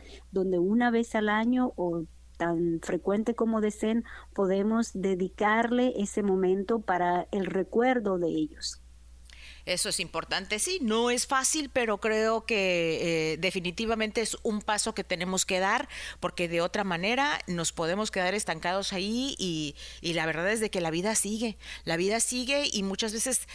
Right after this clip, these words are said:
Speaker 2: hay hijos de por medio a los que tenemos que demostrarles que, que, que tenemos que ser fuertes en momentos donde, pues, eh, no, no podemos o,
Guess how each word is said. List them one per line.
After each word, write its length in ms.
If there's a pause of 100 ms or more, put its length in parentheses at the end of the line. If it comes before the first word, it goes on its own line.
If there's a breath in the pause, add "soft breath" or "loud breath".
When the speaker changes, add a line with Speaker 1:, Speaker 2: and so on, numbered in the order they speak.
(120)
Speaker 2:
hay 240
hijos 340
de 100
por 200
medio 320
a 40
los 120
que 100
tenemos 380
que 120
demostrarles 800
que, 380
que, 240
que 180
tenemos 320
que 100
ser 200
fuertes 440 (280 loud breath)
en 180
momentos 600
donde, 600 (320 loud breath)
pues, 320
eh, 300
no, 420 (100)
no 280
podemos 640
o, 60